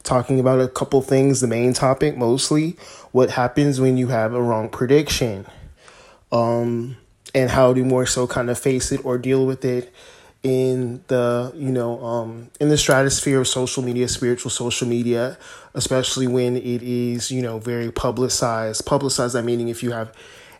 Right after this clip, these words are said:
a large following, more so kind of what are, in my opinion, ways to deal with that. And then we're gonna be answering, like I said, we're gonna be answering some questions that you guys have emailed to me.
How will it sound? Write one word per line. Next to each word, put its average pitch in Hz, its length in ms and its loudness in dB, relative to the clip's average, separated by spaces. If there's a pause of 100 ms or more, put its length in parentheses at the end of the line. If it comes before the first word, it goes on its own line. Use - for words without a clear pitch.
a 120 140 2
large 113 500 -2 (260)
following, 120 640 2
more 120 200 0
so 120 200 0
kind 117 240 -4
of 110 160 -6
what 120 260 0
are, 120 380 -2 (680)
in 123 80 0
my 131 180 4
opinion, 113 580 0 (560)
ways 120 540 0
to 117 440 -2
deal 123 300 2
with 120 140 0
that. 101 300 -6 (400)
And 143 160 6
then 147 100 6
we're 147 120 6
gonna 143 140 4
be 135 200 6
answering, 127 680 2
like 117 200 -2
I 123 40 -2
said, 120 200 -4
we're 120 80 -4
gonna 120 160 -4
be 117 140 0
answering 113 340 -4
some 113 180 -4
questions 143 800 0
that 117 160 -2
you 110 100 -10
guys 113 260 -2
have 110 360 -8
emailed 127 460 2
to - 120 0
me. 147 360 2